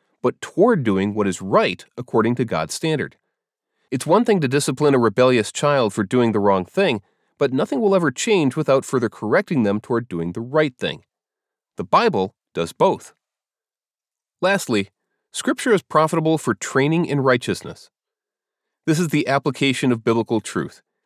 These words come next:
the obedience of faith, Romans one five. Jesus told his followers in the Great Commission of Matthew twenty-eight nineteen through twenty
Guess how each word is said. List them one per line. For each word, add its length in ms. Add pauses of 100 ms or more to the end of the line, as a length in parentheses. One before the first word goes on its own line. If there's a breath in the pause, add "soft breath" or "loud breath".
the 100
obedience 640
of 100
faith, 400 (240)
Romans 320
one 300
five. 440 (1080)
Jesus 340
told 200
his 120
followers 500
in 60
the 80
Great 320
Commission 420
of 120
Matthew 520
twenty-eight 580 (100)
nineteen 520
through 180
twenty 360